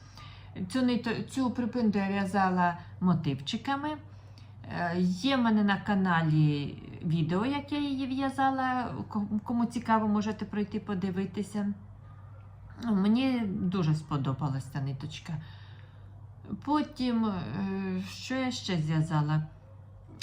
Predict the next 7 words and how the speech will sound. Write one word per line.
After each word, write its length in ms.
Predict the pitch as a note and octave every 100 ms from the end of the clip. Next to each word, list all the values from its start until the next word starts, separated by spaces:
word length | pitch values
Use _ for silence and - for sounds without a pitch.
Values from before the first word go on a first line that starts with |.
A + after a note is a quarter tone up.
| -
А, 220 | - F3+
зв'язала, 500 | E3 A#3+ C4 D4+ D4+
в 40 | A#3+
мене 220 | B3 B3
було 300 | G#3+ A#3 A#3
замовлення 680 | A3+ A#3 G#3+ G3+ G#3 G3+ G3
термінове. 880 | - F3+ E3+ D#3+ D3 C3+ C#3+ C4+